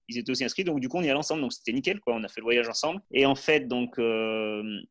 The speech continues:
donc le, le sponsor des chaussures qui me, qui, voilà, qui me supporte, le Envy, il voulait bien nous supporter le voyage, donc, euh, l'i-, l'idée, c'était de faire des, des vidéos avant, donc <laughs> les deux jours avant, on a crapahuté, déjà, on a vérifié, on a, comment dire, on a checké un peu le, le parcours,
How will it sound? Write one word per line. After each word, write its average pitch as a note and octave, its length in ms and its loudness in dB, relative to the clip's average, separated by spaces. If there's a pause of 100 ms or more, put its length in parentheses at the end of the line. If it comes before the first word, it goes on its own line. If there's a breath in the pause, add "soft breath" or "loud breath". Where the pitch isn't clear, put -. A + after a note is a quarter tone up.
(120)
donc A#2 280 -6
le, A2 280 4
le A2+ 80 2
sponsor C#3 480 4
des B2 80 4
chaussures C3+ 320 2
qui B2+ 100 0
me, G#2 460 -2 (100)
qui, - 320 -8
voilà, A2 240 4
qui A2 140 -2
me G#2 120 -2
supporte, D#3+ 440 0
le A2 360 4
Envy, D#3 460 0
il C3+ 120 0
voulait C3 160 4
bien D3+ 120 4
nous D#3+ 100 2
supporter C3+ 380 -2
le B2 60 0
voyage, D3+ 520 2
donc, B2 240 -8
euh, A#2 360 0
l'i-, A#2+ 320 -6
l'idée, C3 300 -4
c'était D3 180 -4
de - 40 -16
faire C#3+ 160 0
des, A#2+ 320 0
des A2+ 280 -4
vidéos D3 340 2
avant, D3+ 240 2
donc A2+ 200 -10
<laughs> - 340 -16 (280 loud breath)
les C3+ 60 -2
deux E3+ 160 4
jours F#3 180 6
avant, D#3+ 240 4
on F3+ 40 -4
a C3+ 80 0
crapahuté, B2+ 400 0
déjà, D#3 240 2
on F3+ 80 -4
a C3+ 80 0
vérifié, C#3 420 -2
on B2 100 -2
a, G#2 400 0 (280)
comment A2+ 180 -4
dire, A2+ 180 0
on A2 120 -2
a G#2+ 80 0
checké C3+ 260 2
un C3 60 4
peu C3 100 2
le, G#2+ 320 4
le G#2 140 -2
parcours, - 340 2